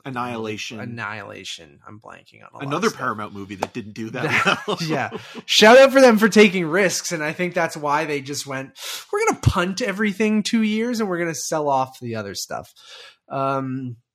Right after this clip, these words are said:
Speaker 2: yeah. So, uh, I mean, any new Alex Garland, like, um, I, I'll be pumped for cerebral, like,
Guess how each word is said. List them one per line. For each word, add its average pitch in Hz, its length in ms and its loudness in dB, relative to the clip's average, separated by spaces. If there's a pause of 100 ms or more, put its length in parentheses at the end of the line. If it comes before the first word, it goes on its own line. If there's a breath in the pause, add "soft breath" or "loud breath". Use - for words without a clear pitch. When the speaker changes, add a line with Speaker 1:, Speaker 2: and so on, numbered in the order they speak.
(960)
Speaker 2:
yeah. 156 280 4
So, 185 180 2
uh, 170 260 2
I 196 60 -2
mean, 208 180 2
any 214 320 2
new 185 220 4
Alex 147 340 0
Garland, 127 560 -6
like, 113 340 -6
um, 98 680 -8 (340)
I, 62 260 -10
I'll 98 200 -4
be 104 100 -12
pumped 90 380 -14
for 90 400 -10
cerebral, 95 1120 -10
like, 82 260 -14